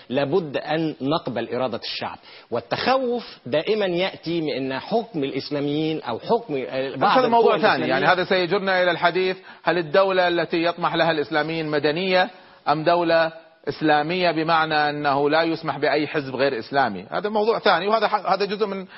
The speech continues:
Speaker 2: من حديثنا. نحن تحد-، يعني ز-، آه، حلقات عندنا عن الدولة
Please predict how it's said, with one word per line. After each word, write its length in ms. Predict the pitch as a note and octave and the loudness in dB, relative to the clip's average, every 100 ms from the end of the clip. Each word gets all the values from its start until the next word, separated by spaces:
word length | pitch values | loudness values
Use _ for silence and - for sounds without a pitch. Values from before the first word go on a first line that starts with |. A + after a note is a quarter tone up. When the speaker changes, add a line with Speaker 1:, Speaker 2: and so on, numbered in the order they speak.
| - - | -20 -8
Speaker 2:
من 120 | D#3+ | -6
حديثنا. 480 | E3 D#3+ G#3+ F3+ D#3 | -2 0 0 -2 -2
نحن 220 | D3+ D#3+ | -2 -4
تحد-، 260 | D#3 F3 D#3+ - - - | -2 -2 -2 -10 -16 0
يعني 260 | C3 C#3+ C3+ | 0 0 -6
ز-، 140 | C#3 C#3+ | -4 0
آه، 540 | C3+ B2+ A#2+ A#2 A2+ | 2 2 2 2 2
حلقات 540 | - D3 D3 G3 F3 | 2 2 4 4 4
عندنا 360 | D3+ F3 F3+ F3 | -2 -2 0 2
عن 240 | D3+ D3+ | 2 0
الدولة 540 | C#3 B2+ G3 F#3 F3 | -2 2 2 4 0